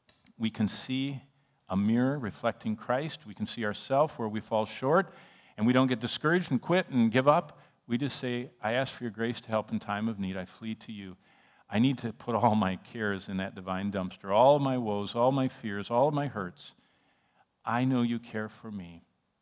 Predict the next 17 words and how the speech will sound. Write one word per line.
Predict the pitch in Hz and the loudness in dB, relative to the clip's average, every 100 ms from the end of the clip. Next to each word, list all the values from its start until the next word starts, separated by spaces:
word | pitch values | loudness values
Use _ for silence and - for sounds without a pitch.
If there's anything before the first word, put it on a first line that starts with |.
| _ _ _ _ _ _ | _ _ _ _ _ _
I | 95 | -10
trust | - 127 135 - 139 | -4 0 0 -2 -10
you. | 139 151 - _ _ _ _ _ | -12 -12 -16 _ _ _ _ _
I | 90 | -12
submit | 90 - 92 120 156 | -10 -10 2 2 2
to | - | -4
you | 151 151 | -6 -4
because | 131 110 95 | -4 -6 -8
you're | 104 | 0
all | 101 120 | 2 2
powerful | - 139 147 139 160 156 131 | 2 2 4 2 -2 0 0
and, | 92 - - _ _ | -2 -8 -20 _ _
and | 82 92 | -6 2
you | 127 | 4
know | 143 | 4
what's | 135 - | 0 -2
best. | 135 131 127 - | -4 -2 -4 -10